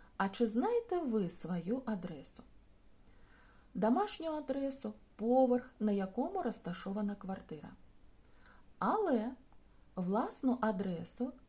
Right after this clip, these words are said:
та розповідь про свою оселю не слід повідомляти незнайомим людям.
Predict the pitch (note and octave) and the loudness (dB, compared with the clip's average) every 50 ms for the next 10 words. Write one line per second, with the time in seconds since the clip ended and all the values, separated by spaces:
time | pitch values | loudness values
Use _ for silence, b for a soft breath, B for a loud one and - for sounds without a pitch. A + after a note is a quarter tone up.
0 | - - - G#3+ A3+ C4 C#4+ D4+ D#4 D4 C4+ A3+ F#3+ - - - F3 D#3+ E3 E3+ | -20 -6 0 4 4 6 6 4 4 2 2 2 2 0 -4 -8 -8 -8 -8 -10
1 | - - - G3 G3 - - G#3+ A3 G#3+ G3 F3 F3+ - F3+ F3+ F3+ - - - | -12 -6 -4 -4 -4 -4 -2 -2 -2 0 0 -2 -4 -4 -4 -4 -4 -6 -6 -6
2 | F3 E3+ E3+ F3 A3 D#4+ G#4 b b b b b b - F3+ F#3 G3+ G#3 G3+ - | -4 -4 -2 -2 -4 -4 -4 b b b b b b -2 2 2 2 2 0 -2
3 | - - E3 D#3+ E3 F3 A#3+ F#4 F4+ - - G3 F#3 F#3 F3 F3+ F3 E3 E3+ D3+ | -4 -6 -6 -6 -4 -2 -2 -4 -4 -6 -6 -4 -2 -2 -2 -2 -4 -4 -6 -6
4 | D#3 D#3 F3 A3 C4 - E4+ D#4+ C#4 A3 F#3 - F3 E3 D#3 E3 E3+ F#3+ A3 A#3+ | -6 -6 -6 -6 -6 -6 -6 -2 0 0 0 -2 -6 -8 -8 -6 -4 0 2 2
5 | A#3+ A3 G3 F3 E3 D#3+ - - F3 F#3 F#3 | 2 2 0 -2 -6 -10 -12 -12 -12 -14 -14